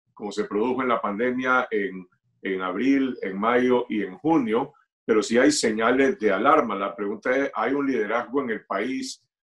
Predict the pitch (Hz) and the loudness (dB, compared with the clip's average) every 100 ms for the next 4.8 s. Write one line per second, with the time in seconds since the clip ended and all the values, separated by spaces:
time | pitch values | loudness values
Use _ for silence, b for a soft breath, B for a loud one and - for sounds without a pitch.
0 | _ - 104 104 101 113 104 98 - 143 | _ -4 -2 -2 -4 -8 -8 -8 0 2
1 | 143 - 113 - - 123 113 110 101 98 | 2 2 0 0 0 2 2 0 -4 -4
2 | 98 117 131 127 - _ _ _ 107 104 | 0 0 0 -2 -8 _ _ _ -4 -2
3 | 107 104 95 92 127 147 180 107 98 95 | -2 -2 -4 -4 2 2 2 -2 -2 -2
4 | - 113 123 110 110 160 - - | -2 -2 0 0 2 0 -2 -10